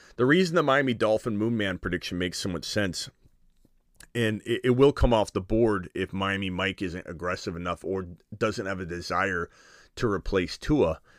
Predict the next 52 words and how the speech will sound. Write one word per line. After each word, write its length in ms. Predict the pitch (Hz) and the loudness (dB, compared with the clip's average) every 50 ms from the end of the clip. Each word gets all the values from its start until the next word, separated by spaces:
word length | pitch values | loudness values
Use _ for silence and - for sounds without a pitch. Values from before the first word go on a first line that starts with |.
| _ _ _ | _ _ _
And 140 | - 87 92 | -4 -4 -4
if 80 | 85 - | -2 -2
he 140 | 101 92 | -2 -2
truly 340 | 87 - - 131 139 127 117 | 2 4 6 6 8 6 6
believes 380 | 98 80 104 107 107 98 - - | 4 4 4 4 4 2 0 -2
he's, 200 | 101 90 82 - _ _ _ _ | -6 -6 -6 -10 _ _ _ _
he's 260 | - - 117 101 - | -4 -2 -2 -2 0
gonna 140 | - 104 101 | 0 0 2
be 120 | 98 101 | 2 0
okay 300 | 92 90 - - 101 101 | 0 -2 0 2 2 2
going 240 | 82 101 92 90 82 | 4 2 0 0 0
with 140 | 78 - - | -4 -6 4
Tua 380 | - 123 123 110 92 - - - _ _ _ _ _ - | 6 6 8 8 4 2 0 -6 _ _ _ _ _ -6
into 220 | 113 110 98 98 | -6 -4 -4 -6
twenty 280 | - - 104 107 104 87 | -6 -4 -6 -4 -4 -6
twenty-three, 560 | - 87 82 76 - - 110 107 101 95 - - - - - - | -6 -8 -8 -8 -6 -2 0 0 0 0 -4 -8 -20 -20 -8 2
we'll 140 | 131 139 143 | 4 4 6
take 260 | - - 151 147 - | 8 8 8 8 8
him 140 | 131 104 104 | 4 2 2
off 180 | 101 98 - - | 0 -2 -2 -4
the 80 | 90 | -10
board. 300 | 85 92 98 95 82 73 | -6 -4 -2 -2 -2 -2
I'm 140 | 73 95 123 | -4 -2 2
not 140 | 151 156 - | 2 2 2
gonna 140 | 151 123 - | 2 -2 -2
put 240 | - 131 120 - | 0 -2 -2 -2
Tua 400 | - - 127 123 113 98 90 82 _ _ - _ _ _ | -2 -2 2 2 4 4 2 0 _ _ -20 _ _ _
Tagovailoa 800 | - 113 104 107 104 90 90 85 85 90 101 104 98 90 85 78 - _ - - - - _ - | 0 0 0 0 0 -2 -2 -2 -2 0 0 2 2 2 0 -2 -4 _ -20 -20 -20 -20 _ -2
as 240 | 98 101 98 85 85 | -2 -2 0 -2 -4
Moon 260 | 110 117 117 117 110 | -2 0 0 0 0
Man 260 | 98 90 85 85 87 87 | 0 -2 -2 -2 -4 -4
number, 460 | 90 90 90 80 80 78 76 76 - _ _ _ _ _ - - | -4 -4 -4 -4 -4 -4 -4 -6 -8 _ _ _ _ _ -8 -4
uh, 80 | 85 | -4
what 200 | 87 87 92 85 | -2 -2 -2 -2
is 100 | 78 69 | -4 -6
he, 80 | 71 76 | -10 -10
number 240 | 71 76 76 73 71 | -10 -10 -8 -10 -8
ten? 340 | - - 87 87 92 90 - - - - - _ _ - | -2 -2 -2 0 -2 -6 -8 -14 -20 -20 -20 _ _ -2
I'm 160 | - 110 127 | -2 2 4
not 200 | 151 156 - - | 4 4 6 6
putting 200 | 147 139 - 131 | 6 6 6 2
him 100 | 117 107 | 0 0
as 160 | 98 92 101 | -2 -2 -2
Moon 200 | 110 113 113 107 | -2 0 0 0
Man 200 | 104 98 92 90 | 0 -2 -2 -2
nine 220 | 90 95 98 95 | 0 0 0 0
or 80 | 90 85 | -2 -2
ten 240 | - - 95 90 85 | -2 -2 -2 -2 -2
or 100 | 82 80 | -2 -4
whatever 300 | 80 87 95 95 87 87 | 0 2 2 2 2 0
he 100 | 82 78 | -2 -2
is, 280 | 80 80 76 - - | -4 -4 -4 -8 -12